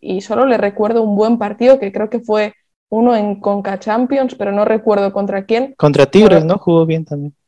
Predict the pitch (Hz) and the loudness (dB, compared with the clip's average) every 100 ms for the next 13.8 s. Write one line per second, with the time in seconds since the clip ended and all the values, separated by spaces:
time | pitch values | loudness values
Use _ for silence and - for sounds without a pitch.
0 | _ - 277 269 208 190 180 185 226 285 | _ 0 2 4 4 2 2 2 4 4
1 | - 226 247 277 208 214 226 240 277 208 | 2 2 4 2 -2 -2 0 2 2 0
2 | 190 269 262 208 208 220 202 202 208 240 | -4 -6 -6 -4 -2 0 0 -2 0 2
3 | 240 208 190 185 208 226 208 202 196 233 | 2 4 4 2 0 -2 -2 -2 0 0
4 | 240 202 196 190 190 190 _ _ - 143 | 0 0 0 0 -2 -4 _ _ 2 4
5 | 147 190 165 180 175 175 143 127 180 147 | 6 6 8 6 6 6 4 2 2 6
6 | 131 127 123 254 269 123 - - 240 233 | 6 6 6 6 4 4 2 6 6 6
7 | 202 196 247 233 196 190 185 180 247 262 | 4 2 4 4 4 6 6 4 2 2
8 | 233 220 214 247 240 196 196 208 262 226 | 2 2 4 4 0 -2 -2 -2 0 2
9 | 196 202 214 277 233 208 226 233 - - | 0 2 2 2 2 4 4 0 0 -2
10 | - _ _ _ - 220 240 262 262 226 | -2 _ _ _ 0 6 6 6 4 2
11 | 233 202 190 185 208 240 226 208 190 208 | 4 4 6 6 4 2 -2 -4 -4 -2
12 | 214 196 196 220 226 220 190 190 196 220 | 2 2 2 2 0 0 0 2 2 4
13 | 202 196 - - 202 247 269 | 2 2 -2 2 2 4 2